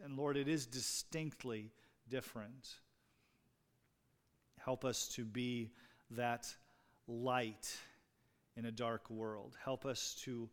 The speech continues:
stand out in all the best ways as living for Jesus. And that means that, that some in the world will hate us and will try to destroy the work that you're doing. But we know that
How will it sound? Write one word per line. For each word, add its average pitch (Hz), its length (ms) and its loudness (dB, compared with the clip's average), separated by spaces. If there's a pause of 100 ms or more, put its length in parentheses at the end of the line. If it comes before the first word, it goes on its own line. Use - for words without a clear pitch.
(240)
stand 143 520 4
out 127 340 10
in 127 160 2
all 135 520 8
the 127 80 4
best 127 460 4
ways 120 440 2
as 120 340 0 (280)
living 139 400 6
for 127 260 -2
Jesus. 127 1000 -2 (920)
And 139 120 2
that 165 160 8
means 170 300 4
that, 147 240 6 (200)
that 151 120 2
some 170 260 6
in 175 80 6
the 165 80 8
world 156 360 8
will 143 160 6
hate 156 340 4
us - 580 0 (520)
and 147 100 2
will 151 100 6
try 160 220 10
to 156 80 4
destroy 151 560 6
the 151 100 6
work 143 340 6
that 135 160 2
you're 143 200 2
doing. 120 460 2 (1300)
But 131 60 0
we 135 120 2
know 147 240 6
that 127 380 2